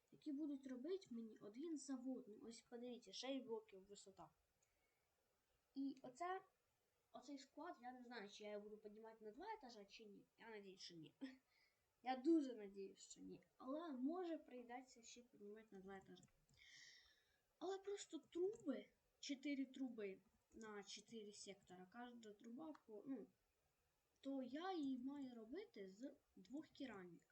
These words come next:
Або біла і жовта. Ой, красна, вибачаюсь. Або красна і жовта. А це вже треба рішати вам, як ви рішите в коментарях.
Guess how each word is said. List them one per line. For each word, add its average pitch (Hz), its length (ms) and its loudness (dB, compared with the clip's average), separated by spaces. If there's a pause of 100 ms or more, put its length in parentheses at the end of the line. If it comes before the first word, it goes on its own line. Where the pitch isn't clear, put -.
(1600)
Або 233 360 -4
біла 240 600 2 (320)
і 254 140 4
жовта. 202 600 0 (160)
Ой, 185 300 -4
красна, 175 420 -10
вибачаюсь. 170 560 -10 (340)
Або 220 220 0
красна 269 640 2
і 233 120 -2
жовта. 214 440 -2 (1900)
А 214 80 -10
це 262 280 2 (160)
вже 247 420 2
треба 233 340 0
рішати 214 340 -2
вам, 190 300 -6 (640)
як 208 180 -10
ви 226 100 6
рішите 214 500 -4 (560)
в - 120 -20
коментарях. 175 600 -2